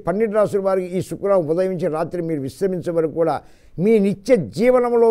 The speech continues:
ఉండేటువంటి వివాహ, వ్యాపార, వ్యవసాయ, ఆర్థిక, మానసిక, సాంఘిక, విద్య, ఉద్యోగ, సంతాన, సౌభాగ్య, విదేశీయాన, రియల్ ఎస్టేట్, సర్వ వ్యాపారాలు యందు ఏదైనా చిన్న చిన్న లోపాలున్నా సర్దిద్దుకోగలమనేటువంటి చిన్న సంకల్పంతో ఏదో మొత్తం మీకు ఒకే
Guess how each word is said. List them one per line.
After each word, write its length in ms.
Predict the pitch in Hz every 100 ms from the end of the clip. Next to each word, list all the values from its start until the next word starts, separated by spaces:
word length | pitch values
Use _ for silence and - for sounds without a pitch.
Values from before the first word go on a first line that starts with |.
| 214
ఉండేటువంటి 460 | 208 202 202 202 175
వివాహ, 280 | 202 202 185 165
వ్యాపార, 320 | 175 139 196 180
వ్యవసాయ, 360 | 165 170 190 180 147
ఆర్థిక, 260 | 175 170 175 151
మానసిక, 300 | 165 170 160 160
సాంఘిక, 300 | 156 180 165 143
విద్య, 260 | 151 135 180 160
ఉద్యోగ, 260 | 143 170 170 139
సంతాన, 360 | 156 151 170 160 - - _ _
సౌభాగ్య, 480 | - 196 180 214 196 196
విదేశీయాన, 540 | 160 196 196 196 196 202 165
రియల్ 180 | 180 190
ఎస్టేట్, 320 | - 226 202 - _ -
సర్వ 160 | 180 196 165
వ్యాపారాలు 600 | 156 190 196 190 185 180 175
యందు 160 | 175 170
ఏదైనా 240 | 143 175 180 -
చిన్న 140 | 165 160
చిన్న 140 | 180 160
లోపాలున్నా 460 | 151 165 156 156 170 - - -
సర్దిద్దుకోగలమనేటువంటి 1200 | - 165 196 202 220 214 190 185 180 180 165 170 160 -
చిన్న 160 | 156 170 -
సంకల్పంతో 560 | 151 175 165 165 151 151 156 160 - - _ -
ఏదో 200 | 175 240 220
మొత్తం 280 | 185 - 277 254
మీకు 140 | 233 220
ఒకే 120 | 208